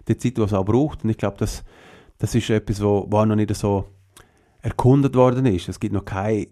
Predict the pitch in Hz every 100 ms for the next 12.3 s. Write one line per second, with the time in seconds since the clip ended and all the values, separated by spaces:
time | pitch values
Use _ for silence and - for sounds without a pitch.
0 | - - 101 104 101 104 107 104 101 101
1 | - 98 95 98 98 101 95 101 101 92
2 | 90 95 92 95 92 90 - - - _
3 | _ - 107 113 110 98 - 117 131 131
4 | - 104 87 85 95 92 - 95 - 107
5 | 101 - - 131 110 104 98 95 110 147
6 | 160 107 107 - 98 98 120 - 104 113
7 | 101 95 - 95 - 92 90 - 95 123
8 | 104 104 - 95 - - - - - -
9 | _ 107 107 104 104 - 104 101 98 -
10 | 117 147 - 104 107 127 131 - - 139
11 | 131 101 104 104 104 101 98 - - -
12 | - 98 -